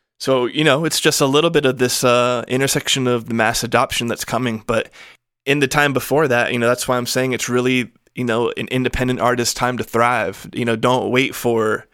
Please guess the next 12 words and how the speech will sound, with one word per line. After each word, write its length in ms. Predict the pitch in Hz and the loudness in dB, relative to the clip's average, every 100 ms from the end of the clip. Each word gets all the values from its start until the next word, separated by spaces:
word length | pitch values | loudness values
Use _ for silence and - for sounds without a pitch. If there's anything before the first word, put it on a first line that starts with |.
| - _ _ _ _ _ | -20 _ _ _ _ _
the 100 | 113 | -4
music 320 | 113 127 117 | 0 2 2
industry 340 | 127 117 - 123 | 0 -2 -2 0
and 120 | 113 | 0
everybody 360 | 120 117 107 107 | 0 0 0 2
else 220 | 117 - | 0 -2
to 160 | 117 | -6
kinda 440 | 104 113 101 90 90 | -4 -4 -4 -6 -8
jump 340 | - 107 139 | -6 -4 -2
on 160 | 104 101 | -4 -2
this 180 | 104 - | -6 -6
because 540 | - 98 95 95 - | -6 -4 -4 -4 -8